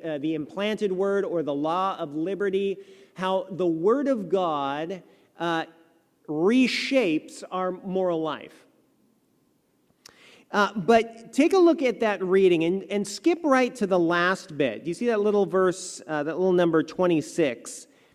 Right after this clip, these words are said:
Um, start reading there. It says this, <clears throat> "If anyone thinks he is religious and does not bridle his tongue but deceives his heart,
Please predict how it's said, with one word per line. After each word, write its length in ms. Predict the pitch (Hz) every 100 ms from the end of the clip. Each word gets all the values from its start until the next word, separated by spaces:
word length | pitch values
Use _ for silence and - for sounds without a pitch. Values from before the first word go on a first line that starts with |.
| _ _ _ _
Um, 260 | 180 170 165 -
start 260 | - 285
reading 240 | 302 262 220
there. 220 | 185 139
It 100 | 139
says 200 | 208 165
this, 280 | 190 135 - - _ _ - - -
<clears throat> 80 | - - _ _ _ _ _ _ _ _ _ _ _ _ - _ -
"If 160 | 247
anyone 420 | 254 359 339 262
thinks 300 | 247 269 202
he 100 | -
is 140 | 208 156
religious 680 | 170 165 202 226 165 160 160
and 120 | 170
does 160 | 160 151
not 340 | 202 262 214
bridle 520 | 175 170 196 214 196
his 260 | 180 151 -
tongue 440 | 185 180 131 143
but 120 | 147
deceives 560 | 139 147 - 240 254 208
his 200 | 165 135
heart, 440 | - 226 156 147